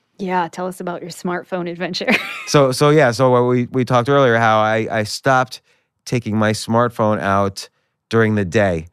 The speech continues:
Speaker 2: So it doesn't mean I don't use my smartphone when I get home. I make phone calls and so on. But, uh, I did this because Yuval Harari, the author of Sapiens, told me he doesn't have a sm-, he doesn't even own a smartphone. And, uh, I asked him, "Well, how do you,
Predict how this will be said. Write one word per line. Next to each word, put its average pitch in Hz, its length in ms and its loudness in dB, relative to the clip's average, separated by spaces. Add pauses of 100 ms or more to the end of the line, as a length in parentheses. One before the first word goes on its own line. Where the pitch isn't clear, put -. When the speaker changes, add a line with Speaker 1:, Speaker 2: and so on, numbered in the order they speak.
(140)
Speaker 2:
So - 120 -6
it - 20 -2
doesn't 151 180 4
mean 143 140 2
I 127 60 4
don't 120 180 0
use 143 200 2
my 117 100 0
smartphone 101 500 0
when 101 100 2
I 98 80 0
get 110 140 2
home. 131 240 0
I 98 100 0
make 95 400 -4
phone 110 240 2
calls 98 300 0
and 101 80 -6
so 151 160 0
on. 98 260 0 (400)
But, 107 460 0 (560)
uh, 104 240 2
I 107 100 0
did 117 160 -2
this 117 160 -2
because 107 420 -2
Yuval 107 380 2
Harari, 113 480 2
the 101 220 -6
author 101 240 0
of 101 80 -6
Sapiens, 110 640 -2 (120)
told 101 200 -2
me 101 100 0
he 143 100 2
doesn't 120 380 0
have 98 200 -2
a 92 100 0
sm-, - 160 -8 (100)
he 117 240 0
doesn't 143 200 2
even 123 160 4
own 131 260 2
a 110 40 0
smartphone. 90 600 -2 (360)
And, 120 540 2
uh, 110 520 2 (520)
I 110 80 2
asked 165 340 0
him, 101 140 -2
"Well, 101 160 0
how 123 160 -2
do 147 80 0
you, 131 420 0